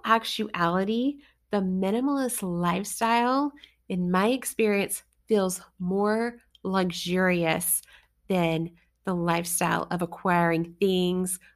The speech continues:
constantly organizing, and just constantly trying to have stuff, you know, just that, that I felt like made me happier or was trying to impress others with.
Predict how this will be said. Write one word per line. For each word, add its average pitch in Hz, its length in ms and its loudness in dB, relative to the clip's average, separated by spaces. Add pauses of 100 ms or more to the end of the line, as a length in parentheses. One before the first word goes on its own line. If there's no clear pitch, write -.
constantly 170 760 -4
organizing, 175 1300 0 (500)
and 160 220 -6
just 175 560 -4 (400)
constantly 180 760 -2
trying 170 680 0
to 165 760 -2 (880)
have 370 340 4
stuff, - 680 0
you 214 120 -2
know, 185 140 2
just 170 200 -6
that, - 180 -2
that 190 120 2
I 185 40 -4
felt 175 160 0
like 180 180 0
made 175 340 -2
me 180 120 -4
happier 165 920 0
or 160 560 0 (340)
was 262 200 -2
trying 208 320 0
to 202 100 -4
impress 175 340 -2
others 185 320 -2
with. 143 140 -2